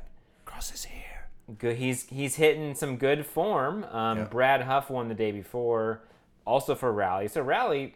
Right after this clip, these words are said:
Speaker 2: had a good weekend. Our own teammate Emily Gass raced all, all weekend in the women's, uh,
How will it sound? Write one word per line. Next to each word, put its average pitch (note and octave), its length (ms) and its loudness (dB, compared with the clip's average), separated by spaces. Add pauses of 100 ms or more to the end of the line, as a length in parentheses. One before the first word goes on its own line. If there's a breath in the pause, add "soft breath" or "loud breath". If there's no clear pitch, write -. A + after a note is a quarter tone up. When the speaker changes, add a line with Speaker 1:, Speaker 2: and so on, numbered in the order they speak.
Speaker 2:
had B2+ 140 -4
a A#2+ 60 -2
good A2 180 0
weekend. G#2 540 -4 (440 soft breath)
Our G3 160 4
own F3 220 0
teammate D3+ 540 -6
Emily B2+ 320 -4
Gass B2 680 -4
raced A2+ 400 0
all, A2 420 0
all G#2 200 -4
weekend G#2 400 -8
in F#2+ 80 -8
the F#2 80 -8
women's, G#2+ 520 -6
uh, F#2 200 -6